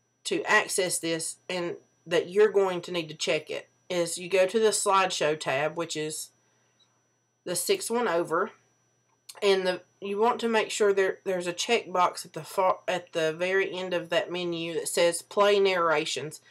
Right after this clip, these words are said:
It's defaulted to be clicked. Um, but at the, the very first option is play from start.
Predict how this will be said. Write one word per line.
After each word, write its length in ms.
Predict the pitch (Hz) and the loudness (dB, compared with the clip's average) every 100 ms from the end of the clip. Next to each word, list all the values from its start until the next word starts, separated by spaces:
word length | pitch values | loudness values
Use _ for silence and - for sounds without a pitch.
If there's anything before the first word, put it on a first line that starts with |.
| - - - | -20 -20 2
It's 240 | 202 196 | 2 2
defaulted 760 | 190 220 208 170 175 180 160 143 _ - | 2 2 4 4 4 0 -8 -10 _ -10
to 120 | 190 | -4
be 400 | 170 156 151 - - | -2 -2 -6 -10 -10
clicked. 520 | - 147 - _ - _ _ _ _ _ | -2 -2 -2 _ -20 _ _ _ _ _
Um, 440 | 185 180 160 165 160 _ _ _ _ _ _ - _ _ | 4 4 2 -2 -10 _ _ _ _ _ _ -20 _ _
but 420 | 190 180 160 - - | 0 2 2 -2 -8
at 160 | 170 - | -8 -6
the, 160 | 147 - | -8 -8
the 120 | 170 175 | -6 2
very 260 | 214 233 | 4 4
first 360 | 226 220 196 190 | 4 2 2 2
option 420 | 151 - - 185 | -2 -2 -6 -8
is 160 | - - | -8 -10
play 280 | - 214 196 | 2 4 4
from 240 | 190 180 | 0 -6
start. 500 | - 151 131 - - | -4 -2 -2 -2 -10